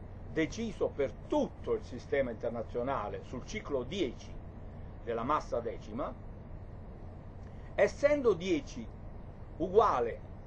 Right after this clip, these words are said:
al logaritmo di dieci alla dieci, è la reazione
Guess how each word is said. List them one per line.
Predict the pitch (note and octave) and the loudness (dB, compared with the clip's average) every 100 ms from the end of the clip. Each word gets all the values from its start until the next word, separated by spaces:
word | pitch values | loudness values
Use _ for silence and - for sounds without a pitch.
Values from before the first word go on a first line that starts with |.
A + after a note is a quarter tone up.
| - - - - | -10 -10 -10 -2
al | C#3 F3 | 6 10
logaritmo | G3+ F#3+ G3+ C4+ C#4 - F#3+ E3+ - - - | 10 12 8 8 2 -2 6 6 4 -8 -10
di | - D#3 | -6 -4
dieci | F3 C4 - E3 | -2 -2 2 4
alla | C3+ C3+ | 6 6
dieci, | C3 C3+ G2 - G3+ - - - - - - - - - - - | 4 0 -4 -6 -8 -8 -10 -10 -10 -10 -10 -10 -10 -10 -10 -2
è | - B3 - - - - | 4 4 2 -8 -10 6
la | E3+ D#3 - | 6 6 2
reazione | - C#4 E4 C4+ - - C#3+ B2 G2 F#2+ F#2 | 4 6 12 10 10 -2 2 4 2 -2 -8